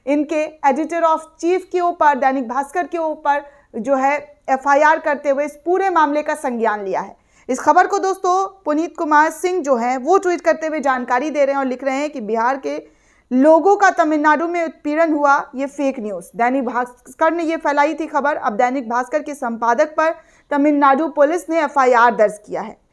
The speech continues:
इस लाइन में एबीपी न्यूज़, पंजाब केसरी जैसे भी लोग शामिल हैं। कल आपने देखा होगा, इस खबर को खूब तेज़ी से वायरल किया गया था, क्योंकि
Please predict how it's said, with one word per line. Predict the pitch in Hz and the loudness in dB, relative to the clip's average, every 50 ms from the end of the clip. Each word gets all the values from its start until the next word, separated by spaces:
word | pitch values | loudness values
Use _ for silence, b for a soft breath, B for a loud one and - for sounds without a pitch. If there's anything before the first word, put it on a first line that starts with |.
| b b b b - | b b b b 0
इस | 233 240 240 240 | 0 0 0 2
लाइन | 262 262 277 311 359 381 | 4 4 4 4 2 0
में | 381 370 370 370 370 403 392 - | -2 -2 -2 -2 -4 -6 -8 -2
एबीपी | - 254 262 254 294 285 302 302 285 | 0 0 2 2 -2 -4 -4 -4 -2
न्यूज़, | 269 277 294 311 339 339 311 - | -2 0 0 -2 -2 -4 -4 -2
पंजाब | 294 262 254 233 277 269 277 277 | -2 -2 0 2 2 2 2 0
केसरी | 277 - 262 254 240 247 262 302 285 | -2 -6 -8 -8 -8 -8 -8 -8 -4
जैसे | 233 247 226 220 226 240 233 | -2 -2 -2 -2 -2 -4 -4
भी | 208 262 330 339 | -2 -2 0 4
लोग | 320 277 269 269 | 6 6 6 4
शामिल | 269 - 233 208 202 202 196 | 2 -2 -2 -2 -2 -4 -6
हैं। | 196 202 185 - _ _ _ _ _ _ _ | -8 -10 -16 -20 _ _ _ _ _ _ _
कल | - 247 269 | 0 2 4
आपने | 269 285 277 254 311 | 4 4 2 0 -4
देखा | 302 262 277 285 285 349 | -4 -2 -4 -2 2 4
होगा, | 359 339 330 277 294 | 4 4 4 4 2
इस | 302 311 302 | 2 2 0
खबर | - 277 247 269 294 294 | -4 -4 -2 -2 -2 0
को | 330 311 | -2 -6
खूब | 302 - 311 339 349 | -6 -4 -4 -6 -6
तेज़ी | 349 - 302 294 262 302 294 | -4 -4 -4 -4 -4 -4 -6
से | 302 311 | -6 -4
वायरल | 269 277 262 254 277 285 | -2 -2 -2 -2 -4 -8
किया | 269 277 285 269 269 | -8 -4 -4 -2 -2
गया | 254 262 247 240 | 0 -2 -2 -2
था, | 247 247 226 233 269 | -4 -6 -8 -8 -8
क्योंकि | 269 - 269 269 262 302 311 311 311 - _ _ | -10 -12 -12 -12 -10 -10 -10 -12 -12 -16 _ _